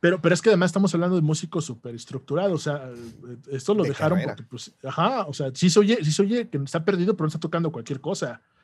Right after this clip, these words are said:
Speaker 2: Ujú.
Speaker 1: O sea, sí, sí me entiendes, o sea, eh, eran músicos que se aventaban a un abismo. O sea, se, se habla de que la, las tocadas de Miles Davis era así como, "Esta es la, la, la estructura, chavos, vámonos".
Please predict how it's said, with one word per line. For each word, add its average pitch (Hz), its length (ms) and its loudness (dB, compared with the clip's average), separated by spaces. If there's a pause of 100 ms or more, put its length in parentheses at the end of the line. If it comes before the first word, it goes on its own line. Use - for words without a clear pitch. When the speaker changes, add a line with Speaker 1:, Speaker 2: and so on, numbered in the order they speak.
(120)
Speaker 2:
Ujú. 160 200 -2
Speaker 1:
O - 280 -16
sea, 139 120 -16
sí, 156 180 -2
sí 165 100 -2
me 175 100 4
entiendes, 165 420 2
o 143 40 -2
sea, 131 320 -6
eh, 113 80 -16 (840)
eran 160 260 0
músicos 156 480 0
que 131 280 -6
se - 120 -10
aventaban 143 440 0
a 147 100 -2
un 131 200 -4
abismo. 170 500 -2 (360)
O 139 100 -12
sea, 170 260 -2
se, 156 140 -2
se 143 160 -4
habla 185 200 0
de 160 100 -4
que 143 120 -6
la, 131 220 -8
las 143 220 -12
tocadas 156 420 -4
de 117 640 -12 (160)
Miles 143 280 -4
Davis 160 280 -2
era 156 200 -4 (100)
así 131 180 -16
como, 143 360 -10
"Esta 139 180 -8
es 160 80 -4
la, 127 260 -6
la, 113 300 -16
la 117 100 -14
estructura, 185 560 -2
chavos, 196 360 0
vámonos". 175 420 -4